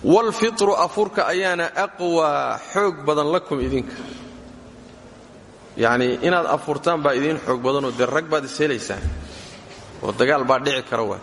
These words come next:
Walow aan, yacni, aynan, ee, aynan caddayn. Haddana ma-, maadaama dhulkii cadowgaba laga filayay aad soo gasheen,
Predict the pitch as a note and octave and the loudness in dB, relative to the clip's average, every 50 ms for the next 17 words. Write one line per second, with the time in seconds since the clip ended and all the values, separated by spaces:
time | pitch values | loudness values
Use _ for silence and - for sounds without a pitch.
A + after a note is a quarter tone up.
0 | - - - - - - - - - - - - - - - - - G2 G#2 A#2+ | -12 -16 -18 -18 -18 -18 -18 -18 -18 -18 -18 -18 -18 -20 -16 -10 -2 2 4 6
1 | C#3+ D#3+ D#3+ E2 A#2+ C#3+ C#3+ C#3 C3+ A#2 - - - - - - - - - - | 6 6 4 4 4 4 4 2 0 -4 -6 -10 -12 -14 -14 -14 -16 -16 -16 -16
2 | - - - B2 A#2+ A#2+ B2 A#2+ A#2 - - - A#2+ B2 B2 B2 A#2+ A#2+ A2+ - | -6 0 2 4 4 4 4 2 2 2 2 0 0 2 2 0 0 -2 -2 -4
3 | - - - - - - - - - - - - B2 A2+ A2 G#2+ - - - A#2 | -6 -6 -8 -10 -10 -10 -10 -12 -12 -10 -6 -2 0 2 2 2 2 0 0 0
4 | A#2 A#2 A#2 A#2 A#2 A#2 B2 C3 C#3+ E3 D#3+ B2 - - - - - - - - | 2 0 0 0 0 0 2 2 2 2 2 0 -2 -6 -14 -18 -18 -20 -20 -20
5 | - - - - - - - - - - B2 C#3+ D#3+ F#3 F#3+ F3 - - - - | -20 -20 -20 -20 -20 -18 -14 -4 0 2 4 4 4 4 4 0 0 -4 -10 -12
6 | - - E2+ B2 D3 D3 C3 C#3 D3 D#3 D#3 E3+ F#3+ G3 F#3 E3+ D#3+ F#3 G3 F3 | -8 -2 2 2 2 4 4 4 2 4 4 2 2 2 2 0 2 0 0 0
7 | - F3 E3+ - E3 F#3+ G3 F#3 E3+ E3 E3+ E3 E3+ D#3+ E3+ F3+ F3+ - - E3 | 0 0 0 2 2 0 0 0 0 0 2 2 2 2 2 0 0 0 0 2
8 | D#3+ D#3 C3 C3+ D3 - - E3+ F3+ E3 D#3+ D3+ - E3 D3+ C#3 C3 - | 2 2 2 2 0 0 -2 -2 -2 0 -2 -2 0 0 -2 -2 -2 -6